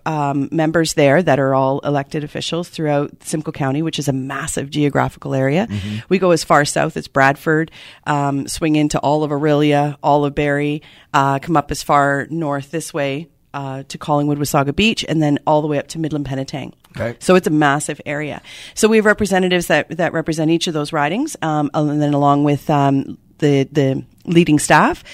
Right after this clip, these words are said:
Speaker 1: and, uh, together we make decisions around policies and procedures, um, that affect our students and their education.
Speaker 2: Uh, in terms of policies and procedures, uh, how do, how do you interact with those who, who vote you in, your constituents?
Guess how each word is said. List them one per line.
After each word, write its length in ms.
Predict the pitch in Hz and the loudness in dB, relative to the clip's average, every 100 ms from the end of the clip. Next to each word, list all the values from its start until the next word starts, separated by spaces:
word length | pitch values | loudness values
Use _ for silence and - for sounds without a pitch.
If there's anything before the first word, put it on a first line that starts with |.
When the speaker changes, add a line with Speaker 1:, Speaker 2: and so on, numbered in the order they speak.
| - - | -20 0
Speaker 1:
and, 400 | 170 165 156 156 | 6 8 6 8
uh, 140 | 147 139 | 6 6
together 420 | - 175 147 160 | 4 4 4 4
we 140 | 156 | 2
make 180 | 147 139 | 2 -2
decisions 560 | 160 - 151 170 214 196 | -4 -2 -2 0 0 2
around 260 | 147 139 | 2 2
policies 600 | - 131 151 - 170 185 | 4 4 4 2 0 0
and 100 | 147 | -8
procedures, 600 | - 156 156 156 185 240 - - - - | -6 -2 -2 0 -2 -4 -8 -18 -6 0
um, 260 | 151 151 | 2 4
that 100 | 151 | 4
affect 300 | 147 160 - | 4 0 0
our 80 | 160 | 0
students 380 | - 165 175 180 | 2 0 2 0
and 80 | 175 | 2
their 100 | 170 | 2
education. 540 | 170 - 220 - 139 - _ - - - - | 2 0 0 0 -4 -14 _ -20 -20 -20 -8
Speaker 2:
Uh, 140 | 220 - | -6 -2
in 180 | 226 190 | 2 2
terms 420 | - 254 330 247 | 0 -2 0 -2
of 120 | 165 | -2
policies 480 | - 143 127 131 107 | -2 -2 -2 -4 -6
and 80 | 104 | -6
procedures, 640 | 104 - 113 101 131 120 | -6 -6 -6 -4 -6 -6
uh, 80 | 135 - 101 127 143 - - | -10 -14 -20 -20 -20 -20 -18
how 260 | - - 214 | -14 -4 -2
do, 240 | 294 254 180 - | -2 -6 -10 -14
how 240 | 127 220 | -2 -2
do 80 | 233 | 0
you 160 | 214 196 | 0 0
interact 480 | 160 160 147 143 143 | 0 2 0 0 -4
with 160 | 139 | -4
those 280 | 139 135 117 | 0 0 0
who, 200 | 120 120 101 | -2 -4 -6
who 100 | 117 | -8
vote 280 | 101 117 107 | -4 -6 -4
you 200 | 110 107 | -6 -4
in, 120 | 107 | -4
your 120 | 92 | -4
constituents? 800 | 92 98 - 123 104 113 110 104 | -8 -10 -8 -8 -6 -6 -6 -8